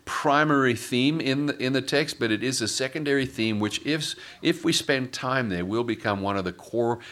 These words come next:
primary core values of our Christian community.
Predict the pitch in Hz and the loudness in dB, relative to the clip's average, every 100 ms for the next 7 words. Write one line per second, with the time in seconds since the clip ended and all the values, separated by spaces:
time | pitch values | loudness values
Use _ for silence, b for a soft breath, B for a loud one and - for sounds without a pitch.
0 | B - 135 143 135 113 - 117 110 95 | B -2 2 4 4 0 -2 0 2 2
1 | 101 107 92 85 87 - 101 101 98 - | 0 0 0 -2 -2 -2 -2 -2 -2 -2
2 | 101 101 101 101 B B B - - 123 | 0 2 0 -2 B B B -8 -4 -2
3 | - 107 95 - 90 101 110 98 82 | -2 -4 -4 -4 -2 -2 0 -2 -4